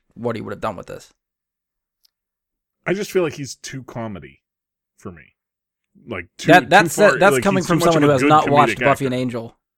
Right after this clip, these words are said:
Speaker 1: I think he plays some very deep, serious stuff in some of those shows.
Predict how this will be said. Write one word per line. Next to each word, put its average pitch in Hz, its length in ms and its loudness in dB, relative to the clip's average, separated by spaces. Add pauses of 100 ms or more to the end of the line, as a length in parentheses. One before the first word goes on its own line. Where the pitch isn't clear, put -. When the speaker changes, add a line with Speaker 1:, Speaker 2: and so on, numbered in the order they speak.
(1900)
Speaker 1:
I 139 80 -8
think 156 180 -6
he 185 100 -2
plays 202 260 -2
some 143 180 -4
very 143 320 -2
deep, 135 460 -8
serious 135 380 -4
stuff 127 280 -6
in 117 60 -10
some 120 180 -10
of 110 60 -12
those 104 200 -12
shows. 90 440 -10